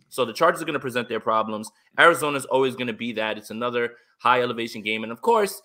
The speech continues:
the forty-niners are gonna have to face the Arizona Cardinals twice while DeAndre Hopkins is off his suspension. So who really cares about that suspension? It doesn't really help unless it just puts the Arizona Cardinals in a hole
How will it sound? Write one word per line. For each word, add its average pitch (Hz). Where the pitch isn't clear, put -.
the 170
forty-niners 165
are -
gonna 139
have 131
to 120
face 123
the 127
Arizona 113
Cardinals 113
twice 165
while 143
DeAndre 127
Hopkins 120
is 104
off 117
his 107
suspension. 170
So 160
who 240
really 214
cares 175
about 143
that 127
suspension? 131
It 123
doesn't 123
really 113
help 131
unless 120
it 104
just -
puts -
the 113
Arizona 117
Cardinals 113
in 120
a 101
hole 123